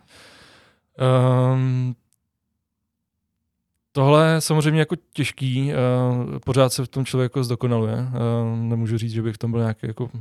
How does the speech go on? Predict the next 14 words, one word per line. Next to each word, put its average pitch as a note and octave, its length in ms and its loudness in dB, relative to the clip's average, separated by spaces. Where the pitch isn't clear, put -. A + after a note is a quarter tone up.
profík, A#2+ 340 -10
to C3 100 -2
ne. A2+ 140 -2
Pořád A#2+ 340 -4
jsem A#2+ 140 -6
jako A#2 300 -8
trošku A#2 400 -14
takový A2+ 240 -8
ten A#2+ 280 -6
jako B2+ 260 -10
shy A#2 260 -8
guy C#3 240 2
v - 60 -10
tomhle C#3+ 240 2